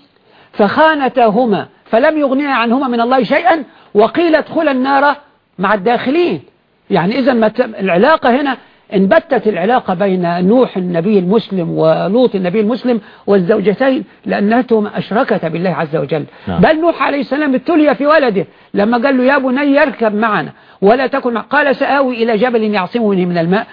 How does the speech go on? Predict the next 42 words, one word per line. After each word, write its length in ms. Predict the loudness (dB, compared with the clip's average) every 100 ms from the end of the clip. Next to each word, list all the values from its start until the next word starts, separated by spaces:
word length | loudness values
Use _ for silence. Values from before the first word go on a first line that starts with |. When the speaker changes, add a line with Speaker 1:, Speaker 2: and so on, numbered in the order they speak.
| -20 _
Speaker 1:
قال 200 | 0 2
لا 260 | 0 0 0
عاصم 400 | -2 -2 -4 -4
اليوم 200 | -2 -4
من 100 | -4
أمر 180 | -4
الله 220 | 0 0 -2 -6 0
إلا 260 | 2 2
من 100 | 0
رحم 420 | -2 -2 -2 -4 -6 -12 -20 _ -6
وحال 600 | -2 0 0 2 0 0
بينهما 360 | 0 0 0
الموج 240 | 0 0 0
فكان 360 | 0 0 0
من 60 | 0
المغرقين." 600 | 2 2 0 0 0 -2 -8 -12 -4
عز 380 | 2 2 2 -2
عليه 240 | -2 -2
ولده 420 | -2 -2 -2 -4 -8 _
قال: 180 | -2 0
"رب 200 | 0 -2
إن 220 | -2 0
ابني 340 | 0 0 0
من 180 | 0 0
أهلي 260 | -2 0 0
وإن 280 | -2 -2 0
وعدك 340 | 0 -2 -4
الحق 380 | -4 -6 -4 -6
وأنت 160 | -6 -6
أحكم 280 | -4 -6
الح-، 300 | -4 -4 -4
أحكم 280 | -6 -6 -8
الحاكمين." 320 | -6 -6 -6 -6 -4
قال: 180 | 0 2
"يا 80 | 0
نوح 160 | -2 -4
إنه 180 | -2
ليس 180 | -2 -2
من 120 | -4
أهلك 300 | -4 -2 -2
إنه 260 | -2 0 0
عمل 420 | 0 0 0 -2